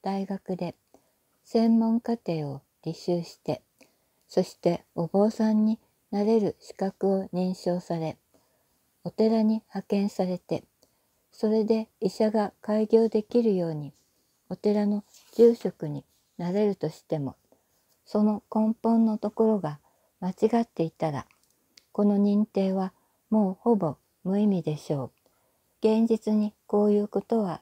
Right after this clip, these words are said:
あります。だから仏教系ならいいかといえば、そこで教えているのが唯物論ということもあるので、これまた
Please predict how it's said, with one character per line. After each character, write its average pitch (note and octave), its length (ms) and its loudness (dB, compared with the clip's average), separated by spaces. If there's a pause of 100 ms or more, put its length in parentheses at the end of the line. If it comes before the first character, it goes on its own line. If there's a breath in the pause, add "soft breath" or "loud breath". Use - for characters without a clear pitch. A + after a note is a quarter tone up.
(140)
あ D#3 80 -6
り D3+ 120 -6
ま C#3+ 200 -8
す。 - 220 -20 (720)
だ A#3+ 120 0
か F3 160 -4
ら C#3+ 180 -6 (280)
仏 F#3 160 -6 (120)
教 A#3 200 6
系 A3+ 280 0
な A3+ 160 0
ら D#3 180 -8 (120)
い G#3+ 160 2
い G#3 40 -10
か E3 140 -8
と D3+ 160 -10
い D3+ 120 -6
え D#3 80 -4
ば、 C#3 200 -10 (680)
そ - 140 -4
こ A3+ 160 0
で A3 240 0
教 F#3+ 80 -2 (160)
え A3+ 140 4
て - 160 0
い A3+ 80 6
る A#3 120 2
の F#3 140 0
が D3 200 -10 (440)
唯 G3+ 220 2
物 A#3 300 2
論 F3 220 -4 (300)
と G3 80 -4
い G3+ 80 4
う G3+ 60 0
こ G#3+ 120 -4
と A#3 160 0
も F#3 320 0
あ F#3 140 -2
る F3 100 -2
の D3 160 -6
で、 C#3+ 180 -8 (720)
こ G#3+ 120 -2
れ A3+ 100 2
ま A#3 160 4
た G#3+ 260 -6